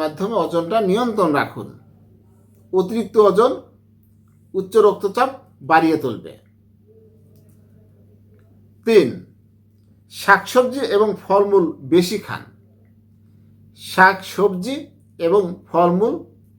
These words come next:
বেশি খান। চার, নিয়মিত শারীরিক ব্যায়াম করুন এবং শারীরিকভাবে সক্রিয় থাকুন।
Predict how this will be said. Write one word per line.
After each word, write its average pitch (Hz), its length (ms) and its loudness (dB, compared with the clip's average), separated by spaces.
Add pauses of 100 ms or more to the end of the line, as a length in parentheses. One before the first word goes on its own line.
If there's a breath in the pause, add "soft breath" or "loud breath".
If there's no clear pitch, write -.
বেশি 180 380 2
খান। 90 180 -12 (1900)
চার, 151 240 4 (1600 soft breath)
নিয়মিত 233 520 2 (560)
শারীরিক 214 540 -2 (160)
ব্যায়াম 156 320 0
করুন 127 280 0 (380)
এবং 208 260 2 (920)
শারীরিকভাবে 208 760 2 (480)
সক্রিয় 226 540 0 (100)
থাকুন। 123 300 -10